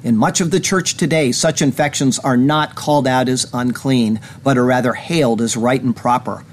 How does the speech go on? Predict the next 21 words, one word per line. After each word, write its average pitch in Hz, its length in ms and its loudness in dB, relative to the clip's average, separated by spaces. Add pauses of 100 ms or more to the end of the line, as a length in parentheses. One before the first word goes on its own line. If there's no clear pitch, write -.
(200)
There 143 200 4
is 135 140 0
no 170 360 6
adherence 127 460 0
to 135 140 -2
the 120 80 2
Word 120 180 4
of 117 100 0
God, 117 320 0
and 127 140 0
there 120 120 0
is 113 140 -8
no 165 460 2
discernment 131 880 0
by 139 180 2
those 120 300 0
who 120 120 0
should 139 280 0
be 147 120 4
making 127 360 0
judgments 107 540 -2